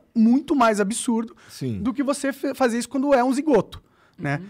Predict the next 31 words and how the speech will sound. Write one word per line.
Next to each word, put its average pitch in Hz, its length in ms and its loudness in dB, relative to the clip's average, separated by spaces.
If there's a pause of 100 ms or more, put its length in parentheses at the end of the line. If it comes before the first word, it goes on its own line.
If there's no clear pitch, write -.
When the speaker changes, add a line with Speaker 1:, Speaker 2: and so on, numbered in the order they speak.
(140)
Speaker 1:
Porque - 160 -6
você 226 140 -4
entende 202 260 -4
que - 80 -20
teve 196 260 0
lá 208 140 0
ali 190 300 -2
toda 190 240 -6
uma 220 160 0
construção 226 840 -4
e 220 80 -4
que 180 100 -6
Speaker 3:
Sim. 180 80 -10
Speaker 1:
aquilo 202 200 -6
já 170 280 0 (380)
passou 226 380 2
do, 254 320 -2 (200)
do 226 80 -2
ponto 220 440 -2
onde, 226 400 -4
Speaker 3:
Uhum. 156 80 -20 (280)
Speaker 1:
porra, 165 380 2
você - 180 -2
pode 208 300 2
argumentar 208 560 0
que 220 380 -6 (720)
é 196 100 0
só - 140 -4
células, 151 560 -2
tá 151 80 -10
ligado? 143 360 -2